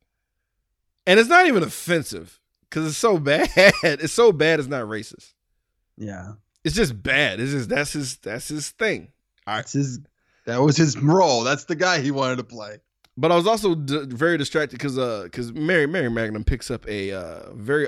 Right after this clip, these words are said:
Speaker 1: odd set of, uh, salt and pepper shakers. Where it's a, it's, where it's a black kid in the toilet. And I
Speaker 2: I
Speaker 1: just
Speaker 2: collect 'em.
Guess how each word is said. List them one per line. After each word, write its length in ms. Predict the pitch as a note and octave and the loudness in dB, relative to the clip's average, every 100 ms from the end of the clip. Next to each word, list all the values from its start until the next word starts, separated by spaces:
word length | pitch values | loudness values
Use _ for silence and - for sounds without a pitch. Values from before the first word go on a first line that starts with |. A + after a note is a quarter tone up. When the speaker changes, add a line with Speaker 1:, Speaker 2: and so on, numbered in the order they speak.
| - | -4
Speaker 1:
odd 500 | A2+ A#2 A2+ G#2+ G2+ - | -4 -4 -4 -6 -12 -18
set 280 | - C3 A2 | -10 -6 -6
of, 180 | G#2 G2+ | -8 -12
uh, 120 | F2+ | -12
salt 240 | - B2 | -8 -8
and 80 | G#2+ | -8
pepper 220 | F#2 - | -12 -12
shakers. 480 | - - - - - _ _ _ _ _ _ _ _ _ _ _ - | -14 -16 -18 -20 -20 _ _ _ _ _ _ _ _ _ _ _ -12
Where 100 | G#2 | -10
it's 120 | - | -10
a, 40 | G2+ - | -14 -12
it's, 200 | A2+ - - | -12 -14 -14
where 100 | A2 | -14
it's 120 | - | -12
a 40 | |
black 300 | C#3+ C#3 C3+ | -8 -6 -6
kid 200 | - D3+ | -6 -6
in 100 | C3+ | -6
the 60 | B2+ | -6
toilet. 360 | - G2 - _ _ _ _ _ _ _ - | -6 -6 -12 _ _ _ _ _ _ _ -12
And 140 | - | -6
I 40 | - | -4
Speaker 2:
I 20 | |
Speaker 1:
just 100 | - | -2
Speaker 2:
collect 360 | - A4 B4+ E4 | 0 0 -2 -8
'em. 260 | A2 G#2+ | -10 -14